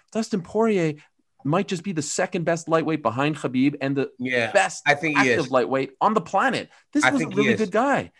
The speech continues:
Speaker 1: This is
Speaker 2: I
Speaker 1: an
Speaker 2: think
Speaker 1: amazing
Speaker 2: Dustin
Speaker 1: guy who
Speaker 2: Poirier
Speaker 1: deserves respect.
Speaker 2: I think Dustin Poirier is easily the only guy, the only guy ahead of him is Khabib. And I think that Justin Gaethje today could be, you know, it's a tough fight because that first fight was very close. Um,
Speaker 1: But he finished him.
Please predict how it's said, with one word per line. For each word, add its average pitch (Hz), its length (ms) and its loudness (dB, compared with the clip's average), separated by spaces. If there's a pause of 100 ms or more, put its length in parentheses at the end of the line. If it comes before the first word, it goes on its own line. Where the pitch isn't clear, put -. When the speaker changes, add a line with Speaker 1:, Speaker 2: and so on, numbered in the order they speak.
(120)
Speaker 1:
This 269 160 -4
is 277 80 -2
Speaker 2:
I 262 40 0
Speaker 1:
an 247 60 2
Speaker 2:
think 190 120 4
Speaker 1:
amazing 170 140 4
Speaker 2:
Dustin 208 100 0
Speaker 1:
guy 175 140 4
who 165 80 2
Speaker 2:
Poirier 147 180 4
Speaker 1:
deserves 127 180 0
respect. 185 440 -8 (380)
Speaker 2:
I 139 100 6
think 165 260 -2
Dustin 147 300 2
Poirier 139 480 2
is 123 260 -6
easily 135 400 -2
the 123 120 0
only 139 280 -2
guy, 120 340 4 (220)
the 127 80 -4
only 180 220 0
guy 165 140 6
ahead 143 180 6
of 127 60 -2
him 123 100 -2
is 107 80 -2
Khabib. 104 360 -4 (640)
And 135 100 2
I 156 120 8
think 165 300 0
that 143 300 4 (320)
Justin 233 420 6
Gaethje 190 340 2
today 156 480 4 (480)
could 160 160 -6
be, 170 120 -4
you 160 200 -2
know, 143 300 -2
it's - 120 -14
a 180 60 -2
tough 165 300 2
fight 143 240 2
because 147 180 -8
that 147 200 4
first 175 220 2
fight 160 180 6
was 151 100 -2
very 151 260 4
close. 143 440 0 (400)
Um, 143 480 4 (340)
Speaker 1:
But 113 100 -6
he 123 60 0
finished 196 360 -4
him. 147 260 -6